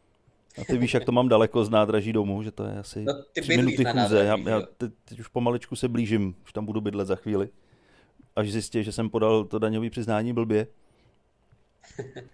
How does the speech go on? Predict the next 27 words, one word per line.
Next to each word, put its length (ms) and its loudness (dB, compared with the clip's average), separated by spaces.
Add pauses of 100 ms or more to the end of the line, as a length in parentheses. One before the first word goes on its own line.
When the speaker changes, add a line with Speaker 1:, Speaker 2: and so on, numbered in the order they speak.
(360)
Speaker 1:
No 220 4
a 140 2 (580)
jako 220 -6
vždycky 260 -2
jsem 120 2
byl 120 4
vedenej, 400 6
takže 220 0
jsem 140 -4
to 80 2
nemusel 320 2
řešit 300 0
a 60 4
pak, 180 0 (100)
když, 440 -2
eh, 60 2 (880)
už 160 -8
jsem 160 0
začal 280 4
cestovat 440 0
sám, 380 2
tak, 200 -4 (280)
tak 200 -4
už 120 -10
ty 140 -2
mapy 340 0
docela 520 2